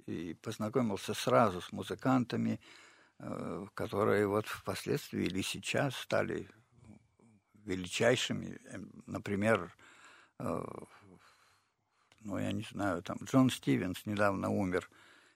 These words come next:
Эван Паркер, например. Вот.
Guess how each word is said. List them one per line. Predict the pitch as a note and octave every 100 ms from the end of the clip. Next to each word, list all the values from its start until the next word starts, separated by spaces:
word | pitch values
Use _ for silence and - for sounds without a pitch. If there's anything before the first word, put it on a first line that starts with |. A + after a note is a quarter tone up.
| -
Эван | D#3 G3 D3+
Паркер, | - F2 - - - - _ _ _ _ _ _ _
например. | _ F#2+ - - - _ _ _ _ _ - - - - -
Вот. | A#2+ - -